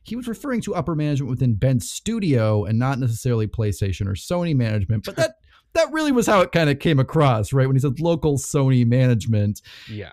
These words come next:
Speaker 1: Um, Matt, <laughs> it's kind of a, kind of a train wreck here. Now, I understand that, like, you know,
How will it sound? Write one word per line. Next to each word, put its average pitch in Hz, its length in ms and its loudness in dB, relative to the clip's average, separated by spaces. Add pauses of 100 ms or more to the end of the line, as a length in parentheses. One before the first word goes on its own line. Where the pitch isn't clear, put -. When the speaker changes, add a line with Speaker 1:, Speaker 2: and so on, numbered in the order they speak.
Speaker 1:
Um, 247 920 -6 (100)
Matt, 269 400 -4
<laughs> - 1080 -10
it's - 200 -14
kind 415 220 -4 (100)
of 240 80 2
a, 151 220 0 (120)
kind 370 160 -6
of 269 60 -4
a 160 60 0
train 170 420 -2
wreck 117 220 0
here. 104 160 0
Now, 120 120 2
I 156 60 2
understand 185 400 0
that, 147 80 -6
like, 131 200 0 (220)
you 156 80 -2
know, 120 260 0